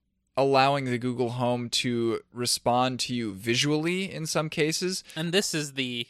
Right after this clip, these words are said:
Speaker 2: this is the feature.
Speaker 1: Yeah, this is the big one. So it will, like, if you, if you ask it specific things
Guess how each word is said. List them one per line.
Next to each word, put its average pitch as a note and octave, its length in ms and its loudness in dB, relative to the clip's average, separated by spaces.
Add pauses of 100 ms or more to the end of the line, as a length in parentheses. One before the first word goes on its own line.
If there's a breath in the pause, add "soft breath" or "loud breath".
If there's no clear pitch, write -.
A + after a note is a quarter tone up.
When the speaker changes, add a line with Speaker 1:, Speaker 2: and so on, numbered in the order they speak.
Speaker 2:
this F3+ 220 -2
is C#3+ 200 -6
the A#2+ 180 -6
feature. D3 540 -6 (120)
Speaker 1:
Yeah, B2+ 320 6
this D3+ 240 2
is D#3 140 0
the C#3+ 80 0
big B2+ 180 4
one. G#2 180 -2 (220 loud breath)
So C3+ 640 8 (500)
it C#3 280 4
will, C#3+ 560 4 (500)
like, C3 240 4
if C3+ 220 -4
you, C#3 100 -10
if C3+ 160 -6
you C#3 100 -2
ask F3 300 4
it E3 80 -4
specific D3 500 -2
things G#2 760 -2